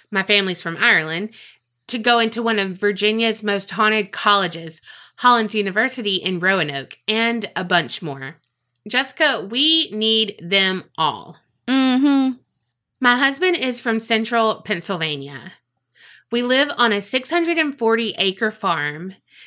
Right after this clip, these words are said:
Speaker 1: There are a few local legends condemning witches I'd think you'd like to hear. The first involves a coven of witches. Now, for having a big Pennsylvania Dutch and powwow culture in the area, it still gets very, uh,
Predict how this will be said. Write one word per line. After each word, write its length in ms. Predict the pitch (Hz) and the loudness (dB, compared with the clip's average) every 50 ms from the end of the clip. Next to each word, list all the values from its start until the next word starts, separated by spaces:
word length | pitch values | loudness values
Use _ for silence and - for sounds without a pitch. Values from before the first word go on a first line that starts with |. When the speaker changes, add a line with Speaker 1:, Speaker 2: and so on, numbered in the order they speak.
| - _ - | -20 _ -4
Speaker 1:
There 220 | 202 226 233 233 | 2 4 6 8
are 100 | 226 214 | 8 6
a 40 | 208 | 4
few 280 | 208 - 262 302 339 349 | 2 2 0 2 2 2
local 320 | 330 294 294 294 330 320 | 2 0 2 0 0 2
legends 420 | 240 185 185 185 208 202 208 202 - | 2 0 0 0 -2 -4 -4 -4 -6
condemning 640 | - - 233 214 190 214 214 220 240 262 269 269 | -6 -4 -2 0 2 2 2 2 2 0 0 0
witches 480 | 220 196 175 175 - 180 175 180 180 - - - | -2 -2 -4 -4 -4 -4 -4 -4 -6 -6 -4 -4
I'd 240 | - 185 175 - | -2 -2 -4 -4
think 260 | - 190 180 180 170 - | -4 -2 -2 -2 -4 -2
you'd 180 | 220 226 202 185 | -2 -2 -2 -4
like 220 | 151 143 - - | -6 -8 -8 -12
to 100 | - 202 | -14 -12
hear. 480 | 190 - 349 381 311 170 143 147 170 _ _ _ _ _ _ _ _ | -8 -6 -6 -4 -4 -4 -6 -8 -12 _ _ _ _ _ _ _ _
The 80 | - 226 | -4 0
first 360 | 226 247 233 240 254 247 - | 4 4 4 4 4 0 -2
involves 520 | 349 320 269 226 196 180 180 185 190 - - | -2 0 2 4 4 2 2 0 -4 -6 -6
a 80 | - 190 | -6 -6
coven 460 | - - - 214 202 214 214 214 208 | -4 -2 -2 0 0 0 0 0 -2
of 200 | - 175 180 170 | -4 -6 -6 -4
witches. 580 | 170 160 160 - - 104 - - - - - - - - - - - - _ _ _ _ - | -6 -6 -6 -8 -12 -12 -14 -14 -14 -16 -16 -16 -20 -20 -20 -20 -20 -20 _ _ _ _ -4
Now, 320 | 226 220 208 196 190 - | 0 2 2 2 2 0
for 140 | - 220 214 | 0 0 0
having 260 | 208 240 254 269 262 | 2 2 2 0 0
a 60 | 254 | 0
big 260 | 214 233 226 208 - - | 0 0 0 0 -2 -4
Pennsylvania 640 | - 240 226 226 - 214 202 214 208 202 185 180 | -6 -6 -4 -4 -4 -4 -2 -2 -2 -2 -2 -4
Dutch 480 | 170 170 - 208 202 202 196 196 - - - | -4 -4 -2 0 0 0 0 -2 -6 -10 -8
and 300 | 170 175 160 156 156 - | -8 -6 -6 -6 -8 -8
powwow 460 | - - 262 277 320 320 233 185 165 | -2 2 2 2 4 4 4 2 2
culture 520 | 165 - - 185 170 160 - - 180 170 | 0 -4 -6 -6 -6 -6 -6 -6 -4 -4
in 200 | 165 117 156 165 | -2 -2 -4 -4
the 120 | 160 143 - | -6 -6 -4
area, 420 | 165 214 226 202 175 160 160 160 - - - - - - - | -4 -2 0 0 0 0 0 -2 -6 -14 -18 -18 -18 -12 -8
it 140 | 220 254 247 | -8 -6 -4
still 220 | - - 339 339 | -2 0 0 0
gets 260 | 294 330 302 302 - | 0 -2 -4 -4 -4
very, 580 | 247 220 196 226 226 226 226 220 214 208 208 - - | -6 -2 -2 -2 0 0 2 2 2 0 0 -2 -2
uh, 420 | - 196 196 185 185 180 170 - | -2 0 0 2 2 0 0 -2